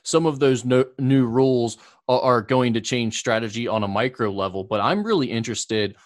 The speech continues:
on a macro level. How is the sixty games going to impact the overall strategy being implemented by managers? Like, for instance, will they change how they use a pitching staff? I've seen a lot of people throw out,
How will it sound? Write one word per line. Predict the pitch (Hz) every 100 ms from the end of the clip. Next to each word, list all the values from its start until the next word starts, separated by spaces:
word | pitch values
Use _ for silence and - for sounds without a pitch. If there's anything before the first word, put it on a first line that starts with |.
| _ _ _
on | 123 117
a |
macro | 104 110 135 143 113
level. | 101 95 92 90 -
How | - 123 156
is | 196 151
the | -
sixty | 107 - 135 135 - 131 107
games | 107 117 107 98 98 - _ _ -
going | 131 147
to | 117
impact | 123 117 120 107 104 - -
the | 110 -
overall | 131 135 123 113 104 101
strategy | - 113 101 98 98 95 85 _ _ _ -
being | 123 117
implemented | 113 113 110 104 101 101 95 - _ 113
by | 104
managers? | 98 90 67 - -
Like, | 117 110
for | - 120
instance, | 139 - 82 -
will | 104 110
they | 110
change | - 117 110
how | 117
they | 113
use | 101 113 113
a |
pitching | - 131 131 110
staff? | 87 90 90
I've | 95
seen | 117 98
a |
lot | 98 113
of | 117
people | 107 104
throw | - 107
out, | 104 110